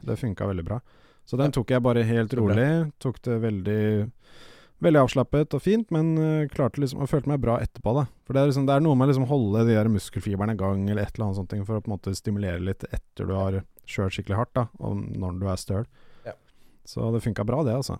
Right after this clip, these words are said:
Speaker 2: For i dag, du har jo en litt lengre trenings-, løpeøkt i dag,
Speaker 1: Ja.
Speaker 2: så jeg lurer på om vi skal flytte litt på den og kjøre inn en litt kortere variant i dag, bare så du har litt snillere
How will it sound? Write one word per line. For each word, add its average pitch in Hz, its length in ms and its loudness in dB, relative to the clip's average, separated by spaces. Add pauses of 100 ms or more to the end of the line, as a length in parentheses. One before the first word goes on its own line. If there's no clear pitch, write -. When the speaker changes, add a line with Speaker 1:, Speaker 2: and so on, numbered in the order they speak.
(120)
Speaker 2:
For 117 100 -10
i 117 60 -6
dag, 117 180 2
du 120 140 -2
har 110 80 4
jo 98 80 0
en 101 80 -2
litt 117 160 -2
lengre 95 400 0
trenings-, 95 480 -2
løpeøkt 104 420 0
i 98 60 0
dag, 120 280 0 (120)
Speaker 1:
Ja. 131 160 2
Speaker 2:
så - 160 0
jeg 120 60 2
lurer 113 180 2
på 107 80 4
om 104 80 0
vi 104 80 0
skal 110 240 2
flytte - 400 -2
litt 120 160 0
på 127 100 0
den 120 200 2
og 110 180 4
kjøre 110 240 2
inn 92 140 -2
en 98 100 -2
litt - 120 -8
kortere 90 440 -6
variant 123 320 0
i - 20 2
dag, 120 300 2
bare 110 240 0
så 104 160 0
du 101 60 4
har 95 80 2
litt 101 180 -6
snillere 95 400 -4